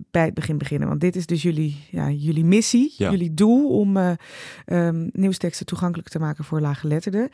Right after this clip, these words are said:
Speaker 1: Ehm, wat zijn laaggeletterden? Wie vallen daaronder?
Speaker 2: Dat is een hele brede groep. Ehm, hoe ik het altijd het liefst uitleg is, je hebt er in principe twee. Ehm, twee hoofdgroepen, zal ik maar zeggen.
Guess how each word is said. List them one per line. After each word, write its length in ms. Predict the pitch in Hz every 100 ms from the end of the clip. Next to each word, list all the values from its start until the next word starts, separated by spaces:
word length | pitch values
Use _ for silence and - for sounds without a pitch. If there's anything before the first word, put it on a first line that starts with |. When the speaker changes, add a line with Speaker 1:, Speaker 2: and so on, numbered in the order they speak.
| - - - -
Speaker 1:
Ehm, 540 | _ - 180 180 180 120 - -
wat 320 | 165 208 220
zijn 320 | 220 196 165
laaggeletterden? 720 | - 87 139 - 143 143 147 143
Wie 160 | 165
vallen 220 | - 175 147
daaronder? 500 | - 143 135 131 - - - - _ _ _ -
Speaker 2:
Dat 120 | 123
is 60 |
een 100 | 131
hele 240 | 127 170 185
brede 300 | 160 165 120
groep. 400 | - 92 - - - -
Ehm, 440 | 104 110 110 104
hoe 120 | - 123
ik 60 |
het 120 | 131
altijd 200 | 147 139
het 120 | 123 120
liefst 220 | 165 -
uitleg 420 | 139 160 151 156
is, 200 | - 123
je 60 | 110
hebt 180 | -
er 220 | 127 110 -
in 60 |
principe 360 | 110 101 151 131
twee. 360 | - 101 113 269 - _ -
Ehm, 640 | 101 98 98 95 92 87
twee 300 | 85 - 104
hoofdgroepen, 460 | 87 117 - 147 131
zal 80 | 123
ik 100 | -
maar 80 |
zeggen. 480 | 113 120 - 185 190